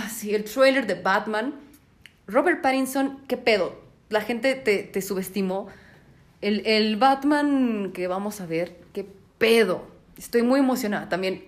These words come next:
soy súper fan de Batman. Me hizo recordar cosas muy chingonas de mi vida.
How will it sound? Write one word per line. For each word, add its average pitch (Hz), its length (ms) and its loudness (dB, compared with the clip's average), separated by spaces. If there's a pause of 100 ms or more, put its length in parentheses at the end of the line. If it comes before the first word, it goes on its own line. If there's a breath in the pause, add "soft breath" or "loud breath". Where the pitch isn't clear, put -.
soy - 380 0
súper 220 460 -2
fan 196 180 -6
de 180 60 -4
Batman. 180 500 -8 (480)
Me 214 160 0
hizo 220 160 0
recordar 190 380 2
cosas 185 260 -4
muy 240 200 -2
chingonas 196 440 -2
de 170 80 -6
mi 156 140 -4
vida. 156 340 -10